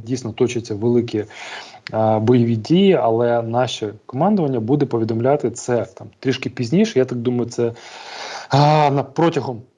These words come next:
цього, цього тижня. А, але повинні ще розуміти таку історію, що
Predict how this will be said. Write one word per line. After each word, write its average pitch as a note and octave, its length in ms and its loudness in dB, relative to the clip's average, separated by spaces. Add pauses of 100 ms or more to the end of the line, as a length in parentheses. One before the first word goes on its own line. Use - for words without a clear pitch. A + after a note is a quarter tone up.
(180)
цього, C3+ 440 -4
цього C3 260 -2
тижня. D3+ 720 -6
А, B2+ 240 -4
але C#3 220 0
повинні C#3+ 260 -2
ще C#3+ 120 -4
розуміти C#3 340 -2
таку - 140 -6
історію, F3 380 -2
що C3 460 -2